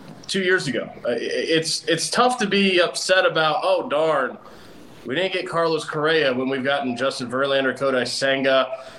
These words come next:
We t-, brought back Edwin Diaz, Brandon Nimmo." I mean, oh, not, not, that, none of that would have happened two years ago. And there's a reason why they didn't bring back Carlos Correa,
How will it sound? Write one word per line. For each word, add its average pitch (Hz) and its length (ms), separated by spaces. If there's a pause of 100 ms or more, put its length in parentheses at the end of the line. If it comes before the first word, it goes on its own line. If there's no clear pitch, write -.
(160)
We 110 180
t-, - 340
brought 127 320
back 135 220
Edwin 127 280
Diaz, 131 500
Brandon 131 320
Nimmo." 131 280
I 143 80
mean, 170 120
oh, 370 400
not, 320 300
not, 277 220
that, 285 200
none 294 180
of 277 80
that 220 140
would 180 120
have 139 80
happened 123 320
two 123 120
years 107 240
ago. 101 300 (100)
And 151 400 (680)
there's 180 240
a 196 40
reason 170 320
why 151 140
they 175 80
didn't 175 160
bring 147 180
back 170 220
Carlos 180 360
Correa, 208 520